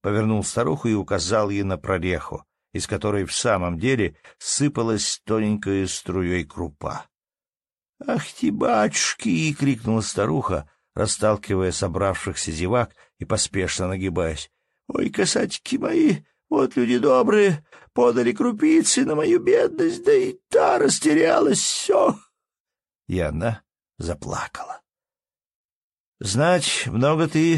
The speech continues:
бедна», — сказал иронический парень, — что целый мешок наворочили тебе люди-то добрые. Эки добрые, право. У них крупа-то видно, что скорлупа.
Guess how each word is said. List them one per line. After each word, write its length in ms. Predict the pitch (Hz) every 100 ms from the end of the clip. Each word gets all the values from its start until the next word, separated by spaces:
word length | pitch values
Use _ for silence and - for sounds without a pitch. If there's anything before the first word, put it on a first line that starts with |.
| 107
бедна», — 680 | 104 143 107 113 131 139 - _
сказал 440 | - - 107 110 101
иронический 600 | 104 107 87 - - 117
парень, — 380 | 85 62 52 - _ _ -
что 200 | - 131
целый 300 | - 135 117
мешок 640 | 127 - 120 87 - - _ _ -
наворочили 640 | 113 131 120 92 104 101
тебе 260 | - 110 107
люди-то 400 | 131 104 82 113
добрые. 640 | 123 110 82 80 62 - _ _ _
Эки 300 | - 127 120
добрые, 480 | 120 135 113 110 120
право. 560 | - 101 98 71 55 - _ _ _ -
У 100 | 107
них 260 | 143 123
крупа-то 520 | - 127 123 135 - 120
видно, 400 | 135 107 107 104
что 280 | - 143
скорлупа. 880 | 131 - 123 117 127 - - 180 90